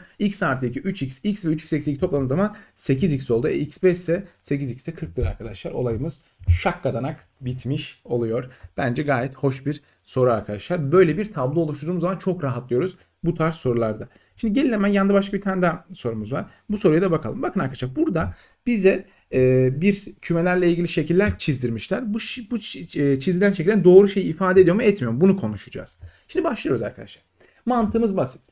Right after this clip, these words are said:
Şimdi ilk olarak bakın bunları iyi yapmanız gerekiyor. Bu tarz sorular da yine çıkma ihtimali var, mevcuttur. Onu da söyleyeyim.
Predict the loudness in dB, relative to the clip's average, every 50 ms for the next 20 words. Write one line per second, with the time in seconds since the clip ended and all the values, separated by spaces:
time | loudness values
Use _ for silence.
0 | _ _ _ -6 -4 0 2 2 2 4 4 2 2 2 0 0 -2 0 2 2
1 | 2 4 4 4 4 2 0 0 0 2 2 2 0 0 -2 -6 -6 -6 -4 -4
2 | -4 -6 -6 -4 -4 -4 -2 -2 -2 0 -2 -2 0 0 0 2 2 2 2 2
3 | 2 0 0 -4 -4 -4 -4 -4 -2 -2 -4 -4 0 0 2 2 2 2 2 2
4 | 0 2 2 2 2 0 0 -2 -2 -6 -6 -8 _ _ _ _ _ 0 2 4
5 | 4 4 2 2 2 4 4 4 2 0